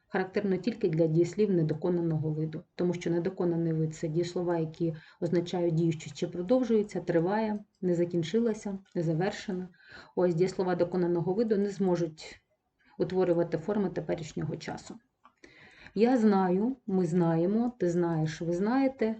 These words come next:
він, вона, воно знає, вони знають. Це ми з вами утворили всі форми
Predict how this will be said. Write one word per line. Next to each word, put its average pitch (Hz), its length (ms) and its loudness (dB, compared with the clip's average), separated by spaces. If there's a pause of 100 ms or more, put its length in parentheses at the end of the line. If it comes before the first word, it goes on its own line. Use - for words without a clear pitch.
він, 185 220 4
вона, 170 260 2
воно 160 380 0
знає, 226 560 0
вони 170 320 0
знають. 165 580 -6
Це 240 120 2
ми 226 120 4
з 190 40 -2
вами 180 180 2
утворили 214 540 0 (340)
всі 175 340 -2
форми 233 500 0